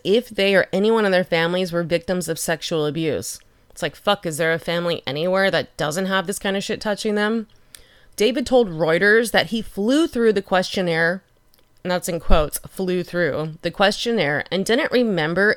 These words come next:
if he was asked about personal experiences of sexual abuse. But he said he would have answered honestly. I don't know. It just seems way too convenient for me.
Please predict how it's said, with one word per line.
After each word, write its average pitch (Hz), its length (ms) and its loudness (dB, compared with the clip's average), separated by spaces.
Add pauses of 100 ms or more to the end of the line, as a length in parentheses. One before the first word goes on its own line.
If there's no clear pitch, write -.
if 180 240 0
he 202 160 -4
was 170 240 0
asked 156 320 0
about 156 240 -2
personal 170 380 -2
experiences 247 760 2
of 190 160 2
sexual 170 600 -2
abuse. - 680 -2 (720)
But 156 140 2
he 170 100 -4
said 247 240 2
he 262 120 -2
would 269 180 4
have 254 140 2
answered 196 420 0 (100)
honestly. 165 680 -4 (1040)
I 190 140 4
don't 147 160 0
know. 143 140 -4
It 165 180 -2
just 240 220 0
seems 202 260 0 (100)
way 165 680 0
too 151 240 -8
convenient 147 520 -6
for 143 120 -10
me. 131 260 -8